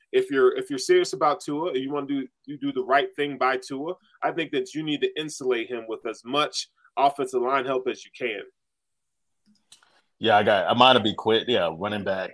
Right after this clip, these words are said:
Speaker 2: offensive line, definitely. And I'll throw linebacker in there too as well. I think, you know, especially when you're transitioning to Vic Fangio's system, don't necessarily need edge rushers 'cause, you know, you got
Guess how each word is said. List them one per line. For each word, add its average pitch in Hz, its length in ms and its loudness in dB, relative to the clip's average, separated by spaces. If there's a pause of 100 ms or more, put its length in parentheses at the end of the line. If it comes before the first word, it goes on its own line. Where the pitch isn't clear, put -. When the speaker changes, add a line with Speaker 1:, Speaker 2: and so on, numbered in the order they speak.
Speaker 2:
offensive 98 460 -2
line, 92 300 2
definitely. 87 500 -6 (200)
And 110 100 2
I'll 143 80 6
throw 123 200 4
linebacker 101 560 2
in 87 80 -8
there 82 100 -4
too 98 300 -2
as 80 80 -10
well. 90 260 0
I 95 80 -2
think, 90 260 -6 (260)
you 98 100 0
know, 87 120 0
especially 101 440 -2
when 95 180 -4
you're 85 80 -8
transitioning 92 640 -4
to 85 80 -10
Vic 95 260 -8
Fangio's 92 600 -6
system, 95 380 -8 (220)
don't 135 140 6
necessarily 117 340 2
need 104 260 -2
edge 98 220 -2
rushers 101 380 0
'cause, - 320 -8 (220)
you 98 80 -2
know, 90 80 -2
you 92 120 -4
got 95 340 0